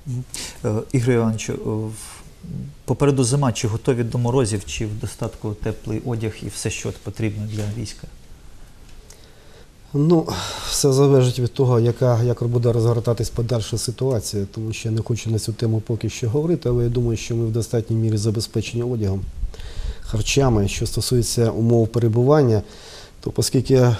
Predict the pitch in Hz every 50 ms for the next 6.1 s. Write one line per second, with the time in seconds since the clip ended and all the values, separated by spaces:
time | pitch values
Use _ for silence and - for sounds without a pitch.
0 | - - - - - - 123 117 113 123 123 113 104 98 113 117 117 113 - -
1 | 127 127 127 135 139 - - - 113 110 104 110 120 117 131 143 139 123 110 117
2 | 113 110 110 98 - - - - - - - - - - - - - - 110 107
3 | 107 107 107 123 127 131 117 127 123 110 - 120 123 120 - - 139 120 110 113
4 | 113 117 117 110 - - - - - 120 120 123 117 120 113 113 117 120 120 127
5 | 120 117 110 113 117 113 107 - 113 107 117 107 - 120 104 - 135 143 127 110
6 | 113 104